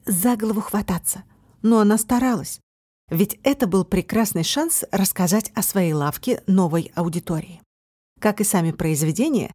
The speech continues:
книжные магазины имели шанс продержаться только тогда, когда об их существовании становится известно. Раньше люди узнавали о книжном в Хюнамдоне только через социальные сети.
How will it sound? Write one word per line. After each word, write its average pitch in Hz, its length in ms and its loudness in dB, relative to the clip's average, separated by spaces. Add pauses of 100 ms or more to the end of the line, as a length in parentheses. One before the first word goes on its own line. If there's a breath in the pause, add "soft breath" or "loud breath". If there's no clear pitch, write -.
(240)
книжные 233 400 2
магазины 170 600 2
имели 170 360 2
шанс 185 400 0
продержаться 160 680 0
только 170 460 0
тогда, 151 380 0 (420)
когда 170 300 2
об 165 120 0
их 160 100 -2
существовании 180 720 0
становится 170 560 -2
известно. 147 720 -4 (580)
Раньше 170 480 2
люди 262 240 2
узнавали 233 420 2
о 220 80 2
книжном 208 420 2
в 202 100 -10
Хюнамдоне 180 520 2
только 214 480 0
через 160 300 -2
социальные 156 500 0
сети. - 360 -8